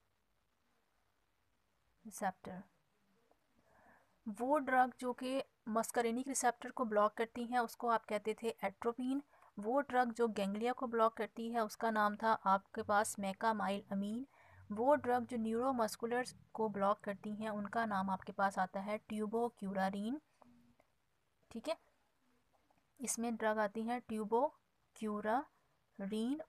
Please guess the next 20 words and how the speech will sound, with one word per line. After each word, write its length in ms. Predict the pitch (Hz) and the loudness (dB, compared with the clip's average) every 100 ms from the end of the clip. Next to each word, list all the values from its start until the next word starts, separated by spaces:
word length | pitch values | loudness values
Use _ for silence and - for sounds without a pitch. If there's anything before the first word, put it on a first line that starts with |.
| - | -4
और 140 | 214 | -4
दूसरी 400 | 196 226 - 269 | -4 -6 -8 -4
drug 200 | 233 226 | -2 0
आपके 200 | 208 208 | 0 0
पास 240 | 202 202 | -2 -2
आती 240 | 202 196 214 | -2 -4 -6
है 200 | 214 233 | -4 -4
succinyl 920 | - - 202 - 240 214 196 190 226 311 _ _ _ _ _ _ _ _ _ _ 220 | -4 -4 -4 -6 -6 -2 -2 -2 -4 -8 _ _ _ _ _ _ _ _ _ _ -2
choline। 440 | 208 208 190 170 - _ _ _ _ _ _ _ _ _ _ _ _ - | 0 0 -2 -2 -8 _ _ _ _ _ _ _ _ _ _ _ _ -6
इसमें 320 | 226 254 277 | -6 -2 -2
जो 80 | 277 | -2
drug 260 | 247 247 | 2 4
आपके 260 | 247 233 254 | 6 6 2
पास 360 | - 220 226 220 | 0 2 2 2
आती 300 | 202 240 240 | 0 -2 -8
थी 280 | 240 254 - _ _ _ | -6 -6 -8 _ _ _
उसका 360 | 220 - - 254 | -10 -8 -4 -2
नाम 320 | 233 202 202 | 0 -2 -4
था 320 | 196 214 254 - _ _ _ 214 | -2 -2 -2 -6 _ _ _ -10
mecamylamine। 4000 | 208 202 - 233 247 294 - _ _ _ _ _ _ _ _ _ 220 208 196 196 208 269 - _ _ _ _ _ _ _ _ _ _ _ _ _ 202 208 208 185 | -8 -8 -6 0 0 0 -8 _ _ _ _ _ _ _ _ _ -10 -6 0 0 0 -4 -10 _ _ _ _ _ _ _ _ _ _ _ _ _ -6 -4 -4 -4